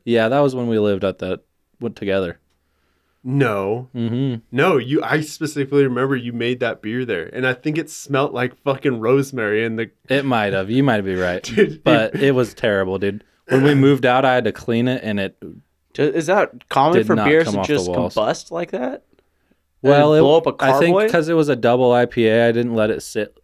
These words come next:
Speaker 1: long enough. I only let it sit for a single I P A's length, and then we it wasn't in the carboy, it was in, like, a two gallon
Speaker 2: Like growlers,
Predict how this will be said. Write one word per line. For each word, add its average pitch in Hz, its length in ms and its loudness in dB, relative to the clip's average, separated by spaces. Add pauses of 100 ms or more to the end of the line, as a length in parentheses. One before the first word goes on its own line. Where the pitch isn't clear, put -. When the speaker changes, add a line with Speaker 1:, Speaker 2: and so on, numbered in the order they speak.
(160)
Speaker 1:
long 110 240 -2
enough. 113 240 -4
I 104 60 0
only 110 260 0
let 107 140 0
it 101 100 -4
sit - 320 -6
for 101 120 -4
a 90 40 -2
single 98 380 -6
I 98 100 0
P 101 200 -6
A's 98 220 -2
length, 95 440 -8 (760)
and 101 180 -2
then 101 280 -4
we 92 140 -2 (920)
it 123 140 0
wasn't 165 300 2
in 165 120 2
the 131 80 2
carboy, 151 520 2
it 147 120 2
was 123 180 0
in, 131 140 -4
like, 120 200 -2
a 101 80 0
two 139 400 -2
gallon 120 380 2 (120)
Speaker 2:
Like - 40 -4
growlers, 120 560 2